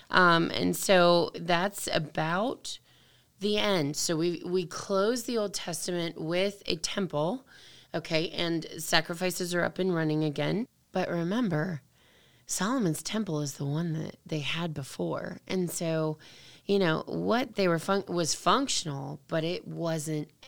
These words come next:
anywhere near what they had had before. And actually, to such an extent that, here's another of those context things,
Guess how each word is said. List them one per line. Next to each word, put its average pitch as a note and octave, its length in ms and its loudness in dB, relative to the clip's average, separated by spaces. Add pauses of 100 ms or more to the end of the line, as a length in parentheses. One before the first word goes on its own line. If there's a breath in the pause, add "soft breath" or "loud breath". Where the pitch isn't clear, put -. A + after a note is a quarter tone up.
(160)
anywhere E3 920 -2
near D3 600 -8
what D#3 340 -8
they D3 120 -8
had C#3+ 120 -8
had C#3+ 180 -8
before. D3 420 -8 (420 loud breath)
And F#3 160 2
actually, F#3 400 0
to D3+ 100 -2
such G3+ 340 0
an A3 60 2
extent D#3+ 500 -4
that, D#3+ 240 -2
here's D#3+ 220 -4
another F3+ 260 -2
of F#3+ 80 -6
those D#3+ 200 -4
context - 440 -8
things, - 340 -6